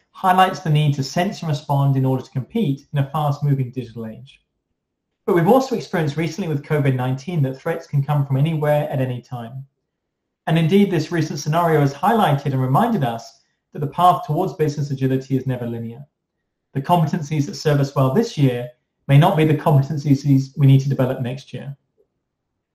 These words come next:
What we need to be successful is to be in a constant state of reflection, always considering when we might need to make a pivot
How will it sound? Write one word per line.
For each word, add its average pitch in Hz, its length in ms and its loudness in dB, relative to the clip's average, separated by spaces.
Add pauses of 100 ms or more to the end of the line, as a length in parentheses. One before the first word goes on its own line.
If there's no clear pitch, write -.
(180)
What 196 180 2
we 170 80 4
need 175 180 6
to - 80 2
be 143 120 8
successful 170 600 0
is 135 120 6
to 139 100 0
be 147 80 4
in 143 80 6
a 139 80 6
constant 170 400 -2
state 147 280 -2
of - 40 -12
reflection, 131 640 -6 (600)
always 175 280 6
considering 160 520 2
when 147 100 6
we 143 60 8
might 135 240 4
need 135 140 4
to - 100 -2
make 113 160 -6
a - 20 -6
pivot 165 540 -2